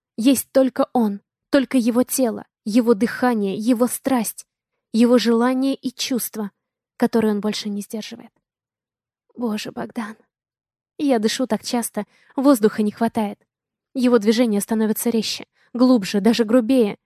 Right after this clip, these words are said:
Тяжелое горячее дыхание срывается с губ короткими, прерывистыми выдохами. Пальцы сжимают мои бедра, удерживая крепче,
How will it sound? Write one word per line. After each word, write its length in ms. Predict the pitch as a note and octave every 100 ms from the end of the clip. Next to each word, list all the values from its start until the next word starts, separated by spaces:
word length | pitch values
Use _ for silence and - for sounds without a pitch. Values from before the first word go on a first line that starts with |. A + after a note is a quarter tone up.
| _ _ _ _
Тяжелое 560 | - A#3+ G#3 B3+ A3+ G3
горячее 480 | G3 G#3 A#3 - G#3+
дыхание 500 | G3+ - B3+ A3+ G3
срывается 600 | - G#3+ A3+ A3+ - G#3+
с 100 | F#3+
губ 220 | G#3 G3+
короткими, 640 | - A3+ B3 - G#3+ G3
прерывистыми 720 | F#3+ B3 A3+ A3 G3+ - A3 G#3+
выдохами. 460 | A3 G3+ - G3+ - _ _ _ _
Пальцы 320 | - C4+ - A3
сжимают 460 | F#3 A3 A#3 A#3
мои 180 | A#3 A#3
бедра, 340 | A3 C4 G#3
удерживая 520 | G3 F#3+ A3 - A3 A3
крепче, 420 | A#3 G3+ -